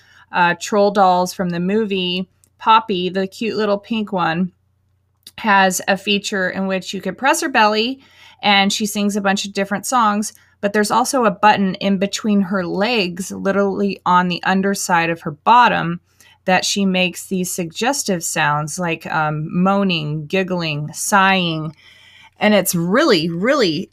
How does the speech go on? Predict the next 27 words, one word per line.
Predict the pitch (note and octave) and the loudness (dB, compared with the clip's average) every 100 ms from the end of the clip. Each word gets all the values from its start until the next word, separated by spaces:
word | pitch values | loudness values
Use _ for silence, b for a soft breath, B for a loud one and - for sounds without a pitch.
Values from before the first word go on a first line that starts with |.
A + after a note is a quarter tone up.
| - | -6
shocking | - A3+ C#4 - D3 D3 F#3 | 0 2 2 0 -8 -6 -4
and | F#3+ F#3+ | -2 0
disgusting. | E3+ - A3+ B3+ - E3 D#3 E3 b b b b | -2 -4 -2 -2 -2 -6 -6 -10 b b b b
So | - A#3 A3 | -2 2 4
let's | B3 A#3+ | 2 0
read | A#3 B3+ G3 | -4 -4 -2
this | G#3 A#3 | 0 2
article | A3 B3 A3 F#3 G#3 A3 _ | 0 0 0 2 2 -2 _
here. | G#3+ F3+ F3 A#3 - _ _ - | -2 2 2 2 -2 _ _ -2
Parents | B3+ C#4+ F#4 | 2 2 2
have | D#4+ B3 | -2 -4
been | A#3 | -2
left | A#3 A#3+ | -2 -2
horrified | - C#4+ E4+ E4 G3+ F#3+ | -2 0 0 2 2 2
by | F#3 F#3 | 0 -2
Hab-, | F#3 A3 B3+ - | 0 0 0 -4
Hasbro's | F#3+ G#3+ D#4 C#4 F#3+ E3+ F3+ F3+ | -2 0 0 -2 -2 -2 -4 -4
latest | G#3 G#3 G#3 | -2 -2 -4
Trolls | - B3+ C#4 | -4 -4 -4
doll, | C#4 E3+ E3+ | 0 0 0
and | F3 | -2
there | F#3 G3+ | -2 0
has | G3 F#3+ | -2 -2
been | G#3 | -2
fear | G#3 B3+ B3+ - | -2 -2 -2 0
over | G3+ G3+ | 0 0
grooming | F#3+ A3 B3 B3+ G3+ F3 F#3 | -2 -2 -2 0 0 0 -4